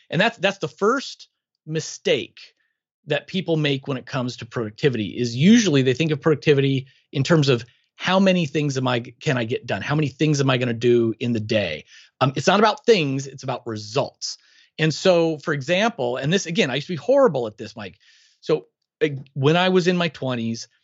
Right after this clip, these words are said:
and that first company that actually made it, like, this just didn't die, um, it, it took me five years, and it was doing a million, million dollars a year, and I sold it for two million dollars. But I was working between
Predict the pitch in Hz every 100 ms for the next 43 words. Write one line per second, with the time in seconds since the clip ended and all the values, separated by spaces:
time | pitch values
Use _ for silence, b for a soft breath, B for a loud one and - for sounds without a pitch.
0 | _ _ _ - 147 151 147 - - 240
1 | - - 208 196 165 151 139 143 160 -
2 | 139 123 113 - _ - 135 151 196 113
3 | 85 - 147 151 139 156 165 139 - 131
4 | 139 156 165 175 135 147 147 78 - _
5 | _ _ _ _ _ _ 143 - 160 151
6 | 143 - 190 196 _ 170 - 196 139 131
7 | - 160 170 202 185 127 120 120 120 143
8 | 131 127 117 131 127 120 139 160 170 160
9 | - 131 143 160 143 131 127 120 117 104
10 | 87 110 113 151 127 127 117 - 123 117
11 | 113 107 90 - - - B B _ 143
12 | 170 - _ _ _ _ - 147 139 135
13 | 170 208 175 151 139 139 120 120